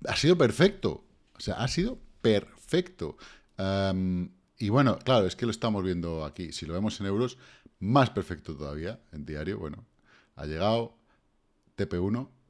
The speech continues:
lo ha tocado con la de doscientos y ha hecho, "Up", y me, y me, y me giño un poquito para abajo, ¿vale? Bueno,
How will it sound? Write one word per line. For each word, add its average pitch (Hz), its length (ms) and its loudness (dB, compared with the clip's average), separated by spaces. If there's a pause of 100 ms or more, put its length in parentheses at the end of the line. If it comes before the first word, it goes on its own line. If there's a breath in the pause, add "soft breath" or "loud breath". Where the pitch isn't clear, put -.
(500)
lo 190 60 -6
ha - 40 -10
tocado 90 480 -6 (400)
con 95 160 -2
la 87 140 -4
de 90 80 -6
doscientos 120 460 2
y - 20 4
ha 101 40 4
hecho, 165 400 0
"Up", 277 80 -4 (260)
y 107 100 0
me, 98 260 -2
y 101 60 -4
me, 95 260 -2
y 117 60 -6
me 98 160 -2
giño 113 240 0
un 107 60 2
poquito 95 280 -2
para 78 140 -4
abajo, - 240 -14 (420 loud breath)
¿vale? 117 320 -2
Bueno, 127 240 -2